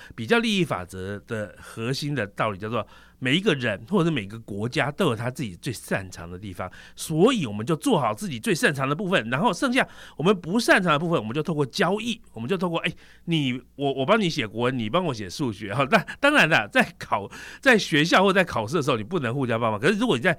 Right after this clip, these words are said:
未来在职场里面，两个人各有强项，一个很会研发，一个很会销售，你不必硬逼很会研发的人去做销售，你也不用硬逼很会销售的人去做研发，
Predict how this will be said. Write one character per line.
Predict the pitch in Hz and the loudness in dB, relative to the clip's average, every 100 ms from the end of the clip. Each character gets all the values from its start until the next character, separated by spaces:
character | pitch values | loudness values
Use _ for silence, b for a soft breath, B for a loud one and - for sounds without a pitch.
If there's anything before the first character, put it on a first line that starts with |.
| B | B
未 | - 220 | -2 0
来 | 127 | 2
在 | 170 | 0
职 | 165 - 127 | -2 -6 -8
场 | 135 120 113 | -6 -8 -8
里 | 95 | -8
面， | 98 95 110 | -8 -8 -8
两 | 113 107 | -6 -2
个 | |
人 | 113 107 | -2 -2
各 | 202 | -4
有 | 123 92 | -4 -6
强 | 95 98 | -10 -4
项， | 131 B - | -4 B -12
一 | 165 | 0
个 | 220 | 0
很 | 127 | 0
会 | 175 | -2
研 | 117 113 | -2 -2
发， | 151 127 | -2 -2
一 | |
个 | 120 123 | -2 -4
很 | |
会 | 110 | -4
销 | 120 123 110 | -4 -4 -4
售， | - 117 b b b b b b b b - | -4 -6 b b b b b b b b 0
你 | 220 | 2
不 | 254 | 4
必 | 320 311 | 4 4
硬 | 302 294 | 4 4
逼 | 302 | 6
很 | 302 220 | 4 2
会 | 196 285 | 2 4
研 | 190 | 4
发 | 226 262 | 4 4
的 | |
人 | 214 | 4
去 | 254 | 2
做 | 226 247 | 2 2
销 | 214 208 | 4 4
售， | 214 175 | 4 0
你 | 277 | 0
也 | |
不 | 214 202 | -2 0
用 | 294 262 | -2 0
硬 | 269 | 0
逼 | 247 233 | 2 2
很 | 170 | 2
会 | 254 | 2
销 | - 240 | 4 2
售 | 240 | 4
的 | 220 175 | 2 2
人 | |
去 | 220 | 0
做 | 214 190 | 0 0
研 | 135 127 | 2 -2
发， | 170 185 175 | 2 2 2